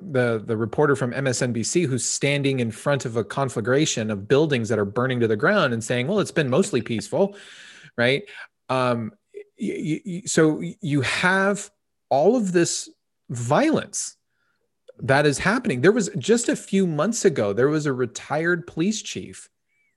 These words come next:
who was murdered in cold blood on the street during one of these riots. Murdered literally in cold blood. And yet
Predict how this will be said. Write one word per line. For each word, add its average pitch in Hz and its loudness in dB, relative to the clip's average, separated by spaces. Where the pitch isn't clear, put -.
who 160 6
was 165 2
murdered 151 4
in 123 0
cold 170 -2
blood 139 4
on 120 -4
the 117 -4
street 180 -4
during 170 2
one 139 0
of 123 0
these 123 -2
riots. 139 -4
Murdered 156 6
literally 175 6
in 156 -4
cold 151 0
blood. 156 0
And 135 0
yet 139 0